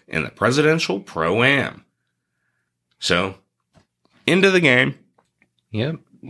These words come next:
Speaker 2: As was his successor, George W. Bush.
Speaker 1: Indeed.
Speaker 2: Of course, coming from that classic golfing family. Maybe not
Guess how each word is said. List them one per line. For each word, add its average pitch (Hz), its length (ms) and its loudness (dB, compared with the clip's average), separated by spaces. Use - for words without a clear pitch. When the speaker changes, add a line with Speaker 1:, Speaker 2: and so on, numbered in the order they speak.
Speaker 2:
As 107 260 -2
was 117 240 0
his 123 180 2
successor, 127 840 -2
George 104 380 0
W. 123 380 2
Bush. 82 540 -4
Speaker 1:
Indeed. 87 520 2
Speaker 2:
Of - 40 -12
course, 82 380 -4
coming 92 340 -4
from 95 200 -4
that 95 260 0
classic 95 720 -4
golfing 101 420 -2
family. 104 720 -4
Maybe 95 360 -4
not 95 340 0